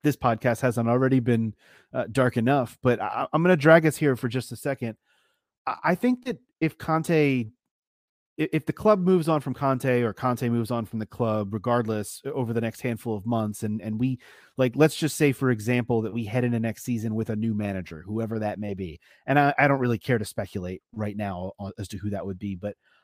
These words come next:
I, I think that the next manager will have a very, very difficult time winning something as well, because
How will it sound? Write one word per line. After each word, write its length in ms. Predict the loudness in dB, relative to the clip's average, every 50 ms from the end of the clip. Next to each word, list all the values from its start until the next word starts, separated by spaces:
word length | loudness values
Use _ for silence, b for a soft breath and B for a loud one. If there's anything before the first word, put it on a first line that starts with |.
| _ _ _ -10
I, 60 | -10 -2 4
I 220 | 4 4 4 4 0 _ 4
think 260 | 4 4 4 4 4
that 140 | 2 2 2 _ -14
the 240 | -14 -6 0 2 2
next 380 | 4 4 2 2 0 -4 -4
manager 480 | 0 0 2 2 0 0 -2 -4 -6 -4
will 120 | -4 -6
have 180 | -4 -4 -4 -4
a 80 | -4 -8
very, 340 | -6 -6 -4 -2 -2 -2
very 400 | -2 -2 -2 -2 0 -2 -4 -6 -8 -6
difficult 480 | -6 -6 -4 -4 -6 -6 -6 -8 _ -14
time 680 | -10 -6 -4 -4 -4 -4 -6 -8 -8 -10 -10 -12 -14 _ _ _ _ _ _ _ _ _ _ _ -14
winning 440 | -6 0 2 2 4 4 2 2 -2
something 480 | 0 0 0 0 0 -2 -2 -2 -2
as 180 | -4 -6 -6 -4
well, 320 | -2 -2 -2 0 -2 -4
because 600 | -4 -4 -8 -8 -2 -2 0 0 0 0 -2 -6